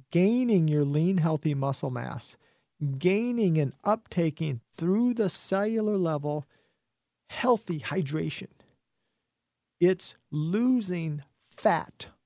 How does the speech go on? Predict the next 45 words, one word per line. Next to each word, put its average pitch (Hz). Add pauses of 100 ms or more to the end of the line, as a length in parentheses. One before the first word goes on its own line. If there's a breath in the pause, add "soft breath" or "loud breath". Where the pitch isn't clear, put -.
only. 160
It's -
not 175
losing 247
weight. 285 (280)
Weight 208
loss 190
is 170
a 165
myth. 208 (800)
Fat 160
loss 156
is 139
what 151
we 147
want. 175 (680)
I 143
was 135
speaking 170
at 143
a 135
medical 165
conference, - (680 soft breath)
and 139 (280)
when 139
the 139
doctors 160
realized 147
how 160
many 160
of 151
my 147
clients 202
had 143
lost 147
a 147
hundred 143
pounds 180
in 143
eighty-eight 147
days, 165
one 147
of 147
the 143
doctors, 143